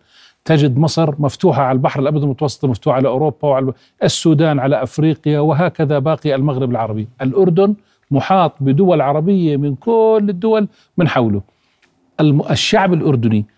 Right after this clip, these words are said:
على هذه الأرض منذ آلاف السنين تعود أنه جزء أصيل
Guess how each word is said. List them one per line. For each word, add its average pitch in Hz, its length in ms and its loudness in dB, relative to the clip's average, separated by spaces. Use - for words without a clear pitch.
على 131 160 2
هذه 143 220 2
الأرض 135 320 -2
منذ 151 200 2
آلاف 156 360 0
السنين 113 460 0
تعود 143 540 2
أنه 123 540 2
جزء 151 260 2
أصيل 165 480 2